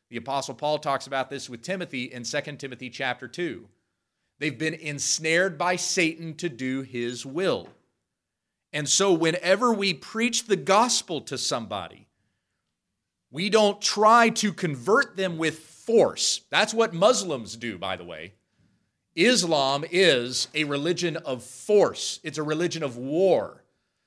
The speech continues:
And they want to convert people by the sword.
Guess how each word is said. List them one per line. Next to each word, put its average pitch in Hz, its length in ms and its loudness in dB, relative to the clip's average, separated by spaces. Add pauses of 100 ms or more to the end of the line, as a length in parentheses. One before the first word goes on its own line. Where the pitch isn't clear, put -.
(160)
And 135 100 -6
they 160 100 2
want 196 260 2
to 180 80 -4
convert 156 680 2
people 180 380 -4
by 156 280 2
the 131 160 -6
sword. 131 800 2